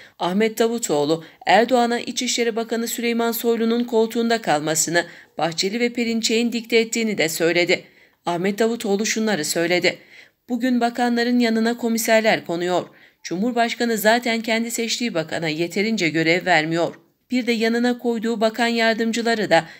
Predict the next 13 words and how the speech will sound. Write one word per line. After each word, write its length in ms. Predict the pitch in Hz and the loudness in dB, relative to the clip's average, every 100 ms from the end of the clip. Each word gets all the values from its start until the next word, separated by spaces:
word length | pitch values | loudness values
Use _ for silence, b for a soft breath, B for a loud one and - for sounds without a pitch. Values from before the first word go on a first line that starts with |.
| B - | B -6
bir 120 | 247 | -4
sonraki 480 | 247 240 233 233 214 | -2 -2 -2 -2 -4
bakan 300 | 226 247 233 | -2 -2 0
olma 300 | 233 233 202 | 0 0 0
ümidiyle 600 | 151 156 160 160 175 165 B B - | 0 0 2 2 2 0 B B 2
var 200 | 202 226 | 4 4
olan 340 | 233 233 240 | 2 0 0
bakana 360 | 226 233 233 226 | -2 -4 -4 -2
karşı 480 | 175 151 160 180 175 | 0 0 -2 -4 -4
Cumhurbaşkanının 880 | 170 202 233 226 220 233 214 220 | -4 -4 -2 -4 -4 -4 -2 -4
komiseri 520 | 226 226 220 226 202 156 | -2 -2 0 0 0 0
gibi 220 | 165 165 | 0 4
davranıyor. 580 | 175 170 175 180 175 | 4 4 0 0 -2